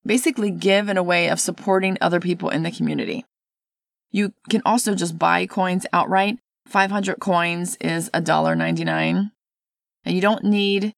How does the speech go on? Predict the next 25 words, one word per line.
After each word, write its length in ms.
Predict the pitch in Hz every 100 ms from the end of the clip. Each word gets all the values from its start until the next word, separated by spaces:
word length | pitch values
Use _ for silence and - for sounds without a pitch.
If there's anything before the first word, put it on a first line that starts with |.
| _ _ _ _
to 380 | - 208 180 170
buy 380 | 175 185 185 190
that 220 | 190 180
Reddit 280 | 185 180 -
Premium 360 | 214 185 175 170
membership 500 | 170 180 185 180 175
in 140 | 165
order 180 | 165 160
to 140 | 165
do 260 | 170 214 214
that, 540 | 170 160 214 - - _ _ _ _ _ _ -
but 280 | 202 180 - -
they 180 | 175
feel 240 | 170 175 160
like 280 | 160 180 -
it's 180 | 165 170
a 60 |
good 160 | 160 160
way 180 | 160 160
to 140 | 170
be 200 | 156 -
invested 560 | 160 160 160 160 160 -
into 180 | 160
the 100 | 160
community. 600 | 156 151 156 151 135 180